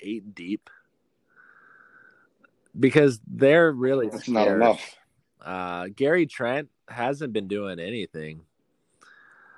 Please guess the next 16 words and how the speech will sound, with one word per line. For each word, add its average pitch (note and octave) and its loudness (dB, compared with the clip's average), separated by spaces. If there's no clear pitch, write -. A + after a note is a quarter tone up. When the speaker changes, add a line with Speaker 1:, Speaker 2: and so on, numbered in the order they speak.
Speaker 1:
Um, E2+ 2
Speaker 2:
You A#2+ -6
know B2+ 2
what's, - -12
you G#2+ -8
know A2 -4
what's A2+ -6
funny? G#2+ -4
LeBron G#2 -4
played A2+ 2
against G#2 -6
Gary G2+ -2
Trent G2 -8
Senior G#2 -8
and F#2+ -18
now F#2 -6